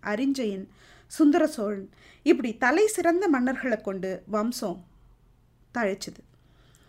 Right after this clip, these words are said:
சுந்தர சோழருக்கு மூணு பிள்ளைங்க. முதல்ல ஆதித்த கரிகாலன், யுவராஜா, ரெண்டாவது குந்தவை, மூணாவது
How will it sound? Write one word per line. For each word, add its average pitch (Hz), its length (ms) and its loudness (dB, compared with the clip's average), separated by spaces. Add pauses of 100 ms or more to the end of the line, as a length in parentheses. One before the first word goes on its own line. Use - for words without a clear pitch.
சுந்தர 427 460 2
சோழருக்கு 220 680 0
மூணு 330 340 4
பிள்ளைங்க. 185 460 -6 (520)
முதல்ல 220 480 -2 (220)
ஆதித்த 240 360 0
கரிகாலன், 180 520 -12 (560)
யுவராஜா, 262 560 2 (460)
ரெண்டாவது 220 640 2 (220)
குந்தவை, 226 400 0 (580)
மூணாவது 254 580 4